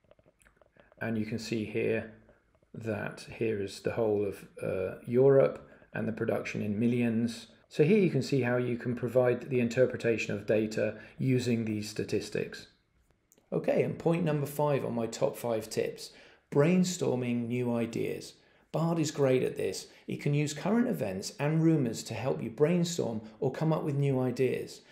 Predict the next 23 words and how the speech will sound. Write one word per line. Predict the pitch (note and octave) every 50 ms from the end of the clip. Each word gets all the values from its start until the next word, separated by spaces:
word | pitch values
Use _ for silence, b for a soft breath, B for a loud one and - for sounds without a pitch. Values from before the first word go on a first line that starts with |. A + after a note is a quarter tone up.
| B B B
So | B - D#3
let's | F3 G#3 - - - G3+
ask | G3 G3+ F#3 - - -
Bard | - E2+ - - - B2+ B2 - B B B B
to | - C3+
investigate | C3 C3+ D#3+ E3 E3 E3 G#3 F#3 F3 F3 F3+ F3
rumours | C#3+ C3+ C3 C3 B2+ B2+ B2 A#2+
surrounding | - - C3 B2+ B2+ B2+ B2+ A#2+ A#2+ A#2+ A#2 A#2+ B2+
new | C#3 D3+ D#3+ E3 F#3 E3+
A | D3+ C3+ C#3+
I | C#3+ C#3+ C#3+ C3+
products | - - A#2+ A2+ A2 G#2+ - - -
on | B2 C#3 C#3+
the | D3
market | C#3+ - - F#2+ - - - - - - B B B B B
and | C3+ B2+
give | - D#3+ D#3
us | E3+ D#3+ -
some | - D#3 D3+ D3+
ideas | D3 D3 C#3 C#3+ C#3 C3+ B2+ B2+
for | - - B2+
blog | - - C#3 C#3 C3+ C#3 -
posts | C3+ C3 C3 B2 B2+ - -